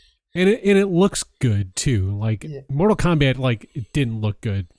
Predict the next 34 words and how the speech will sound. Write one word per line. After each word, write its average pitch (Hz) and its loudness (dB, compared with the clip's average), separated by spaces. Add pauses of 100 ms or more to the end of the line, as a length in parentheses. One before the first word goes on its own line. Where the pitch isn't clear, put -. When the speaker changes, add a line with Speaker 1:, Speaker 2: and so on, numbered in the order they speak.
(140)
Speaker 1:
Like 117 -8
when 104 0
we, 107 0
Speaker 2:
Right. 120 -4
Speaker 1:
when 113 -2
we 107 0
watched 104 -2
it 107 -18
recently, 104 -4
like, 101 -2
it - -4 (140)
looks 143 0
severely 110 -2
dated, 98 0
and 95 -2
it 120 -4
came 123 -2
out 107 -6 (100)
after 110 -10
this 98 -4
movie. 95 0 (600)
Uh, 101 0 (120)
Street - -2
Fighter 117 4
still - 0
looks, 107 -2
like, 107 -8 (1600)
pretty 240 2
good 127 2
'cause 120 0
it's - -12
mostly 123 -2
practical - -4
effects. - -8